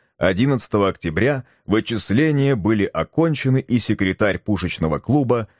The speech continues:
торжественно преподнёс свою работу друзьям, ожидавшим этой минуты с понятным интересом. Способ добраться до Северного полюса и приняться там за разработку каменно-угольных залежей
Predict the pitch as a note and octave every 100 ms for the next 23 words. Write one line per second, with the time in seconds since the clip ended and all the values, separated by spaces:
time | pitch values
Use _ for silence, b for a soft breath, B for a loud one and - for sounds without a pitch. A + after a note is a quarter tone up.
0 | _ - G2 D2+ G#2+ C3+ - A2 A2 G2+
1 | G2+ F#2+ E2 F#2+ F2 - F2+ F2 E2 F2+
2 | E2 C#2+ D2+ C#2 D2+ A2+ A2+ - - F2
3 | G2 F#2 F2+ - F#2 D2+ D#2+ D#2 D2+ D2
4 | A2+ D3 B2+ A2+ b b - - A#2 G2+
5 | F#2 F#2 D#2+ E2 E2+ D#2 C2 G#1 G1+ G1+
6 | - _ _ _ _ - - F#3+ F3+ -
7 | D2 E2 D2+ F#2 D#2+ D#2 D#2+ - F2+ D#2+
8 | D#2+ D#2+ G2 E2+ C#2+ - D2 b b -
9 | G2 G2+ G#2+ G#2+ - F#2 G2+ F#2 D#2+ G2
10 | F#2+ G2+ G2+ G#2 F#2+ - G2+ G2+ G2 G2+
11 | A#2 F#2+ F2 E2+ C#2+ B2+ C3 G#2+ A2+ A2